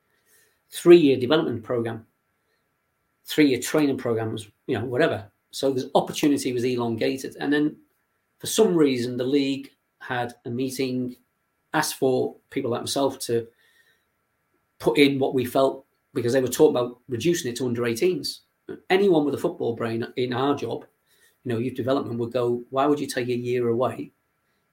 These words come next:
at that time, there was no twenty-one football. There was reserve team football. You know, that was that. But some of the players weren't prepared for that, weren't ready for that. And they went down to eighteen. I think a lot of it was about the finance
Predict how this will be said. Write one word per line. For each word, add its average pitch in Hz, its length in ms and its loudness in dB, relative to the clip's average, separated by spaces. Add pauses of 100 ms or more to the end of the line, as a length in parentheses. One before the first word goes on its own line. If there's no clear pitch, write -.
(140)
at 123 120 -4
that 139 160 2
time, 127 220 -2
there 117 60 0
was 123 120 0
no 131 180 2 (100)
twenty-one 123 420 -4
football. 123 420 -4
There 113 100 -6
was 110 120 -10
reserve 147 320 4
team 143 200 0
football. 139 520 -2 (680)
You 127 80 -10
know, 117 60 -6
that 123 120 -4
was 113 120 -6
that. 135 280 0
But - 280 -10
some - 200 -6
of 123 60 0
the 123 60 -8
players 123 320 -2
weren't 117 180 -2
prepared 117 300 -8
for 117 80 -8
that, 165 240 -2 (220)
weren't 127 200 -8
ready 151 140 0
for 151 100 -2
that. 160 220 -4 (580)
And 147 140 4
they 165 40 2
went 170 160 4
down 135 180 2
to 120 120 0
eighteen. 160 400 -2
I 160 80 -4
think 202 180 2
a 135 40 8
lot 151 200 4
of 113 60 -2
it 120 100 -2
was 117 100 -6
about - 200 -4
the - 100 -14
finance 127 640 -4